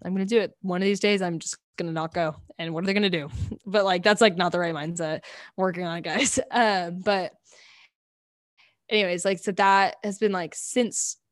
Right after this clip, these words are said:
probably a year from now. I mean, I mean, a year ago, but, like, over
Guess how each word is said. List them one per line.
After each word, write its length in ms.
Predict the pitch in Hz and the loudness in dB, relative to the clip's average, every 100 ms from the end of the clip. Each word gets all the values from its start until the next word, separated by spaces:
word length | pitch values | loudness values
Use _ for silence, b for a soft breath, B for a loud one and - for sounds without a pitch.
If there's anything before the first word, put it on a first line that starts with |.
| _ - | _ -2
probably 240 | 220 262 | 2 4
a 20 | 269 | 4
year 160 | 202 | 4
from 120 | 214 | 2
now. 280 | 196 165 190 - | 2 0 -4 -2
I 80 | 202 | 2
mean, 200 | 196 180 | 4 2
I 60 | 196 | 2
mean, 140 | 190 | 2
a 40 | 180 | 0
year 180 | 175 | -2
ago, 380 | 180 170 156 170 - - _ - - | -2 -2 -2 -4 -10 -20 _ -20 -6
but, 120 | 175 | -4
like, 340 | 170 151 - _ _ _ _ - | -2 -6 -10 _ _ _ _ -4
over 640 | 196 190 180 190 180 175 | 2 2 2 0 0 -4